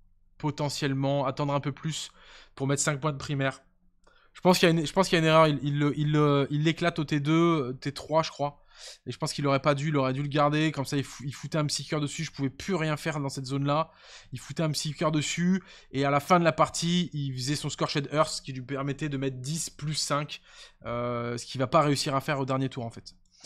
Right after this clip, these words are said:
Euh, et, et moi au dernier tour, je vais tirer, euh, alors, le tour quatre et tour cinq, j'ai pas eu des bons tirages. J'avais établi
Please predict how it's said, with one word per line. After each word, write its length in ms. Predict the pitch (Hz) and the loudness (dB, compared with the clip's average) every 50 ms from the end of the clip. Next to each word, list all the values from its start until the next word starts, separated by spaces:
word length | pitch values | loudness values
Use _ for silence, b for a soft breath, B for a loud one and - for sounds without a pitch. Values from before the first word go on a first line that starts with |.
| B B B B B B - | B B B B B B -8
Euh, 260 | 113 117 117 120 117 - | -6 -4 -4 -4 -4 -2
et, 540 | 139 139 143 147 143 147 143 147 143 147 | 0 2 4 4 4 4 4 4 2 2
et 40 | 147 | 2
moi 260 | 147 156 165 180 185 | 2 4 4 6 6
au 60 | 180 160 | 4 6
dernier 300 | 147 160 156 156 160 147 | 4 4 4 4 2 2
tour, 440 | - 175 180 185 190 196 185 180 147 | 2 6 8 10 10 10 8 4 2
je 160 | 147 123 127 | -4 -2 0
vais 120 | 147 156 | 0 0
tirer, 440 | 143 - - 156 151 156 160 160 160 | 0 0 -2 0 2 4 4 4 4
euh, 600 | 151 143 139 139 135 135 135 131 131 131 131 117 - | 4 4 4 2 2 0 0 -2 -2 -2 -4 -4 -2
alors, 240 | 139 143 139 151 | -2 0 0 2
le 120 | 165 170 160 | 2 2 2
tour 160 | - 190 - | 2 0 2
quatre 240 | - 220 220 - 196 | 2 0 2 2 2
et 60 | 180 | 0
tour 160 | - 180 147 | 0 -2 -2
cinq, 360 | - 196 196 196 190 - - B B B B B B B B B | 2 2 2 2 0 -4 -10 B B B B B B B B B
j'ai 160 | 117 131 131 | -2 -2 0
pas 180 | - 170 175 190 | 2 4 4 4
eu 60 | 196 | 4
des 100 | 175 170 | 4 2
bons 160 | 156 160 151 | 2 2 -2
tirages. 600 | - - 147 131 139 143 156 170 180 156 135 127 | -2 -2 0 2 4 4 4 4 2 0 -2 -2
J'avais 280 | 120 135 131 131 139 139 | -2 -2 0 2 2 0
établi 360 | 135 - 147 147 160 160 | 2 0 0 0 0 -2